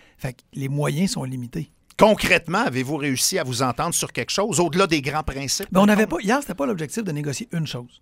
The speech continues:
Speaker 2: Ouais.
Speaker 1: On a regardé c'était quoi les pistes sur lesquelles on voulait travailler. Euh, il connaît mes, il connaît mes demandes, il sait vers où on va. En même temps, avec le premier ministre du Québec, c'est pas là que tu rentres dans les détails, là. Lui, il en gère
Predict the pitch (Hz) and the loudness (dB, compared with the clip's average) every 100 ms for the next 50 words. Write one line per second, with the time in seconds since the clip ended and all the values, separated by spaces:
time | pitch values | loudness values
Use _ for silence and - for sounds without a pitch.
0 | - 127 135 139 135 139 160 196 151 202 | -8 -6 -4 -6 -4 -2 -2 -2 0 0
1 | 170 120 170 - 135 131 165 139 131 131 | 0 -2 -2 -4 -8 -8 -6 -6 -8 -10
2 | 127 113 107 170 - - - - - _ | -8 -8 -8 -10 -12 -20 -20 -20 -20 _
3 | - 269 139 156 147 151 127 120 _ _ | -6 -6 -2 0 2 2 -2 -8 _ _
4 | 208 - 135 143 135 131 131 175 180 127 | -12 -6 -4 -2 -2 -2 -4 -6 -8 -8
5 | - 139 127 135 123 117 208 - - - | -6 -6 -6 -6 -6 -4 -6 -8 -20 -20
6 | - 135 131 127 196 202 - _ _ _ | -12 -6 -4 0 0 0 -6 _ _ _
7 | _ 147 175 165 139 147 143 147 170 139 | _ -8 -4 -6 -4 -4 -2 -4 -6 -8
8 | 123 127 196 - - - 151 175 - 139 | -10 -8 -10 -10 -20 -8 -4 -4 -6 -8
9 | 127 113 104 139 135 - _ _ _ _ | -8 -10 -12 -10 -12 -14 _ _ _ _
10 | _ 131 170 117 117 143 151 | _ -4 -4 -4 -6 -6 -6